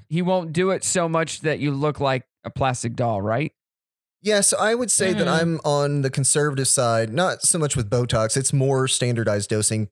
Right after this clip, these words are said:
Speaker 2: But, um, with filler, I think
Speaker 1: Yeah.
Speaker 2: some people, um, number one, it's the amount of filler, but number two, it's mainly how you inject the filler. And so I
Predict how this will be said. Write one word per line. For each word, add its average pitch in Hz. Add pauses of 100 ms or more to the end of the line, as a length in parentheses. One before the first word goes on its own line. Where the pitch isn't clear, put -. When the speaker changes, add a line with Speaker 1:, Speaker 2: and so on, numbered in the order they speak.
Speaker 2:
But, - (440)
um, 110
with 135
filler, 127
I 120
think 156
Speaker 1:
Yeah. 165
Speaker 2:
some 151
people, 135
um, 113
number 156
one, 147
it's 123
the 135
amount 143
of 117
filler, 131
but 127
number 143
two, 160
it's 131
mainly 131
how 123
you 123
inject 107
the 123
filler. 139
And 120
so 117
I 131